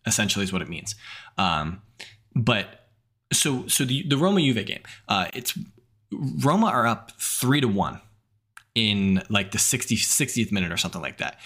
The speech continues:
Juve come back and score three goals in a row. And then, um, there's a, I don't know if it's a questionable penalty,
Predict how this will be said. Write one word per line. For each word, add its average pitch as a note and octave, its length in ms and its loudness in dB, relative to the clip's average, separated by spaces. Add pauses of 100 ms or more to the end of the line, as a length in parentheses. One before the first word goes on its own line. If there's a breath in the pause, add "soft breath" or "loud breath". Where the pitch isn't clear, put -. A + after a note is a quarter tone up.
(220 loud breath)
Juve E3+ 420 4
come A#2+ 220 2
back G#2 240 2
and G#2+ 80 -2
score G2+ 280 0
three G#2+ 460 2
goals F2 400 -2
in G2 80 -2
a F2 60 -2
row. B1+ 220 -8 (680 soft breath)
And A#2 160 6
then, D3 300 0 (260)
um, F2+ 520 0 (220)
there's G#2+ 460 2
a, G2 440 0 (880)
I C#3 40 2
don't D3+ 100 2
know C#3+ 60 2
if - 60 -8
it's - 100 -6
a - 40 -10
questionable C#3 560 0
penalty, D3 540 0